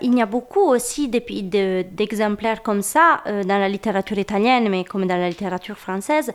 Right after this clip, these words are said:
où la, le rôle de la fantascience, de la science-fiction,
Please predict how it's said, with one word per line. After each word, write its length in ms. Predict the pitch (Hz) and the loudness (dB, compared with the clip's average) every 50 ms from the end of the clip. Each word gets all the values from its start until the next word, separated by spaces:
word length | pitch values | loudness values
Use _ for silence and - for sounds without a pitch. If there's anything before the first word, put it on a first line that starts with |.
| - - - - - - - - | -10 -14 -16 -16 -16 -18 -12 -6
où 280 | - 269 277 277 - - - | -4 -2 -2 -2 -4 -6 -4
la, 380 | - 233 220 214 214 208 208 208 | -2 0 0 2 2 2 2 2
le 160 | 214 247 254 | 2 2 0
rôle 340 | 247 - 320 359 339 294 202 | 2 2 2 2 2 2 2
de 80 | 214 | 0
la 140 | 202 190 180 | -2 -2 -2
fantascience, 720 | - 208 190 - 196 180 - - 262 269 294 294 - - - - - - - - | -2 -4 -4 -2 -4 -4 -2 0 2 2 2 0 -2 -6 -14 -20 -20 -20 -6 -4
de 80 | 208 | -2
la 100 | 196 180 | -2 -2
science-fiction, 680 | 175 - - 220 - - 208 - - - 269 277 294 | -2 -2 -4 -4 -4 -6 -8 -10 -6 -2 0 0 0